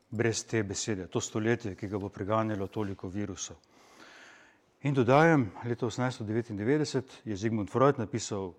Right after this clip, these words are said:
Traumdeutung, interpretacijo sanj, utemeljitveno knjigo o psihoanalizi, še eno viralno knjigo dvajsetega stoletja. In tukaj imamo še eno temo, virus in psihoanaliza.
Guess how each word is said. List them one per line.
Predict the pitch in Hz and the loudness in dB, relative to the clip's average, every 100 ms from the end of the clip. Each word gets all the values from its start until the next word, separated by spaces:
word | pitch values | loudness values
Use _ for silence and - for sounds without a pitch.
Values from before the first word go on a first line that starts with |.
| _ _ _ | _ _ _
Traumdeutung, | - 143 147 135 135 139 117 - - _ _ _ _ _ _ _ - | -2 0 4 4 2 0 -6 -10 -20 _ _ _ _ _ _ _ -12
interpretacijo | 98 110 95 107 113 - 92 | -8 -6 -4 -4 -4 -6 -8
sanj, | - 135 147 117 | -2 0 0 -4
utemeljitveno | 101 104 104 120 110 101 | -8 -6 -4 -4 -6 -6
knjigo | 123 117 | -2 -2
o | 104 | -2
psihoanalizi, | - 117 107 95 127 135 | -6 -6 -6 -2 -2 -2
še | 107 123 131 | -4 0 2
eno | 143 | 2
viralno | 113 120 117 135 131 107 | 2 4 4 4 2 0
knjigo | 113 123 117 95 - - _ _ - - - | -2 0 0 -2 -6 -20 _ _ -20 -20 -4
dvajsetega | 104 117 - 117 98 | 0 0 0 -6 -6
stoletja. | - 95 117 135 143 113 - - - - - - - - 123 | -6 -4 -2 0 -2 -4 -10 -20 -20 -20 -20 -20 -20 -4 2
In | 147 135 | 4 4
tukaj | 139 135 | 0 2
imamo | 127 123 | 2 2
še | 110 123 110 | 0 0 -2
eno | 101 | 0
temo, | 110 92 82 82 | -2 -2 -6 -6
virus | 117 117 107 101 | -2 -2 -4 -8
in | |
psihoanaliza. | 90 113 - 107 98 95 90 87 | -8 -10 -6 -6 -6 -8 -10 -16